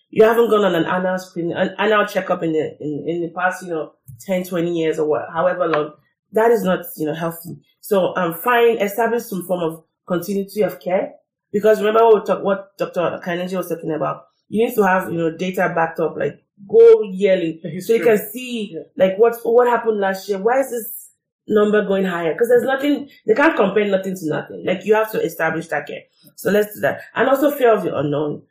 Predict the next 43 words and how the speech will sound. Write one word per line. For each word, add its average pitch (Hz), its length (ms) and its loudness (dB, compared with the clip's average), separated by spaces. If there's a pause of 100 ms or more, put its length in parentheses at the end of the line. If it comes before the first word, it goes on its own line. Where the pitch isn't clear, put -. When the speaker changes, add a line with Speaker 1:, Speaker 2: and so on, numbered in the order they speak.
(260)
Speaker 1:
I 233 100 4
know 285 180 4
cancer 202 320 0
is 165 140 -2
scary. 147 500 -2
Like, 185 180 -2
really, 196 360 -4
that 220 220 6
word 190 160 0
cancer 175 260 -2
is 156 120 -2
scary. 151 360 -4 (220)
But 220 160 4
we've 226 120 2
made 254 180 2
a 208 60 6
lot 196 180 4
of 156 100 0
advancements 165 640 -6 (640)
in 190 160 0
this 208 140 0
day 202 80 2
and 175 140 2
age 160 280 -2 (280)
in 196 140 0
making 220 220 4
sure 208 120 2
that 170 320 0
life 208 260 2
can 175 140 -2
be 160 80 -2
extended 180 640 -4 (340)
and 170 260 -2
we 185 80 0
have, 196 280 0
you 170 100 -4
know, 156 280 -2
options 156 480 -4
compared 170 340 -6
to 156 100 -10
many 147 260 -4
years 135 180 -8
ago. - 240 -12